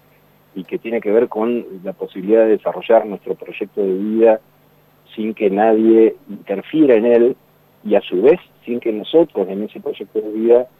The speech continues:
eh, interfiramos en, en el, en, en la, en el posible proyecto que desarrolle cualquiera de las personas con las que interactuamos. Esa, esa es la idea básica de,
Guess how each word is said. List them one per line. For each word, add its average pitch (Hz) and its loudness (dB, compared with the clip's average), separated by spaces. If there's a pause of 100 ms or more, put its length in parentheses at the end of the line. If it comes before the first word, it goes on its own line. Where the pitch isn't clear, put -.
(600)
eh, 90 -8 (600)
interfiramos 113 0 (140)
en, 87 -12 (360)
en 90 -10
el, 85 -6 (140)
en, 87 -14
en 90 -8
la, 95 0 (140)
en 92 -12
el 92 -6
posible 123 -2
proyecto 107 -6
que 104 0
desarrolle 95 -2
cualquiera 107 0
de 104 2
las 95 -4
personas 104 -4 (580)
con 87 -10
las 90 -12
que - -10
interactuamos. 95 0
Esa, 120 -6
esa 131 -4
es 135 -2
la 110 2
idea 107 4
básica 113 0
de, 87 -2